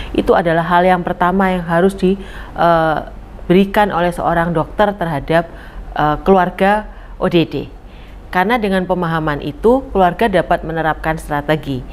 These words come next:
Jadi, ketika seorang O D D menanyakan berkali-kali, tentunya kita harus merespon. Karena dengan, eh, ketidakadaan kita merespon, itu menimbulkan emosinya yang, eh, meningkat, begitu ya. Tapi,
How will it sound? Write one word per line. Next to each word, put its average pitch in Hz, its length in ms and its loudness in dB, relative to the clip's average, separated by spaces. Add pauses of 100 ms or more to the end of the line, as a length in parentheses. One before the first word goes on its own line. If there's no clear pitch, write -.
(400)
Jadi, 170 480 2
ketika 233 400 0
seorang 220 560 2 (400)
O - 80 2
D 233 240 4
D 147 240 -2
menanyakan 170 560 0
berkali-kali, 156 720 2
tentunya 190 480 2
kita 240 240 2
harus 196 160 -4
merespon. 185 560 0 (320)
Karena 196 240 0
dengan, 190 320 -2 (160)
eh, 170 80 2
ketidakadaan 202 800 0
kita 190 320 -2
merespon, 175 480 -2
itu 170 160 -4
menimbulkan 185 640 0
emosinya 185 720 0
yang, 185 240 2 (400)
eh, - 80 4
meningkat, 202 640 2
begitu - 320 -10
ya. - 80 -12 (560)
Tapi, 233 480 0